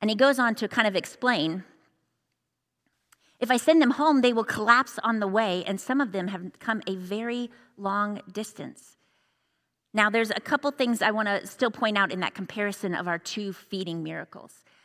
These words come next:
Uh, for one, the crowd in the very first feeding miracle was only with Jesus for the day. This crowd is with Jesus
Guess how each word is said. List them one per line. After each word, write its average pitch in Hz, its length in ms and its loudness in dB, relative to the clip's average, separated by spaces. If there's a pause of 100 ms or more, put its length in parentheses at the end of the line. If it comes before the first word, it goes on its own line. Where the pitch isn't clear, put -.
(220)
Uh, 185 140 2 (280)
for 226 120 0
one, 220 420 2 (100)
the 214 120 -2
crowd 320 400 2
in 302 100 2
the 233 80 0
very 226 240 -2
first - 760 -4 (280)
feeding 165 380 -4
miracle 151 520 -8 (380)
was 196 120 -8
only 262 180 0
with 240 100 0
Jesus 202 320 -8
for - 100 -8
the - 120 -4
day. - 420 -12 (460)
This 196 160 -6
crowd 185 320 -2
is 170 160 -10
with 175 240 -8
Jesus 160 400 -8